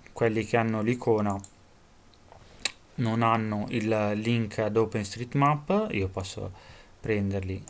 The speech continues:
eh, e aprirli, questo è un punto di veduta, e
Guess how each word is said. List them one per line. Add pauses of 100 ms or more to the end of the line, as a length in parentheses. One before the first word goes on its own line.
eh, (280)
e
aprirli,
questo
è
un
punto
di
veduta, (2250)
e